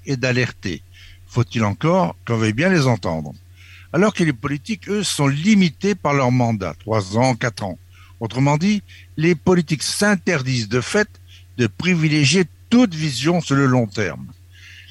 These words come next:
Les services de renseignement avaient prévu longtemps à l'avance la Première Guerre mondiale, qui n'était que la continuation de la guerre de dix-huit cent soixante-dix, qui elle-même avait été prévue plusieurs années à l'avance,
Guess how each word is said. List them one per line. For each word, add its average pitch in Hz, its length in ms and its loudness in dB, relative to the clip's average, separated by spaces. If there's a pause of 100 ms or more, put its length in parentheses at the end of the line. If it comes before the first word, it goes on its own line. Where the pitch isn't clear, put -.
Les 190 200 2
services 110 520 -2
de 104 60 -2
renseignement 151 400 0
avaient 135 200 2
prévu 143 340 -2
longtemps 156 560 2
à 120 40 0
l'avance 156 560 -2 (380)
la 113 120 -2
Première 147 400 0
Guerre 135 200 0
mondiale, 110 580 2
qui 131 100 -4
n'était 147 380 -2
que 147 120 -4
la 117 140 0
continuation 151 1000 0 (460)
de 120 60 0
la 123 140 2
guerre 123 180 0
de 110 140 0
dix-huit 92 200 -8
cent 104 180 -4
soixante-dix, 160 520 0
qui 127 160 -4
elle-même 196 520 2 (420)
avait 120 260 0
été 113 220 -2
prévue 113 240 -2
plusieurs 131 480 2
années 110 180 2
à - 20 2
l'avance, 190 460 0